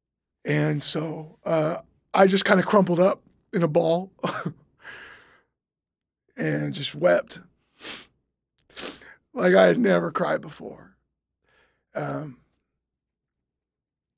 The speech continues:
and I had no idea what was happening, you know, and, and no one was home. And so I, I gathered myself up from the floor and I go and I sit on the couch and I try to make, make do with what,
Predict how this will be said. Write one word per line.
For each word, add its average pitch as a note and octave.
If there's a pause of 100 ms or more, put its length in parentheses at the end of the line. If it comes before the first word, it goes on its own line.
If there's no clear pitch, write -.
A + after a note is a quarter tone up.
(280)
and F#3+
I A3
had A3+
no C4
idea B3
what A3+
was G#3
happening, F3+
you E3+
know, D#3+
and, D3 (600)
and F3+
no G#3+
one G#3+
was D#3+
home. F#3
And D#3+
so F3
I, E3 (720)
I -
gathered G3
myself F3+
up F#3+
from F3
the D#3+
floor F#3
and E3
I E3
go D#3+
and E3
I E3+
sit D#3
on D3+
the -
couch G3 (960)
and D#3
I D3+
try D3+
to D#3
make, E3 (760)
make F#3+
do G3
with F3
what, F#3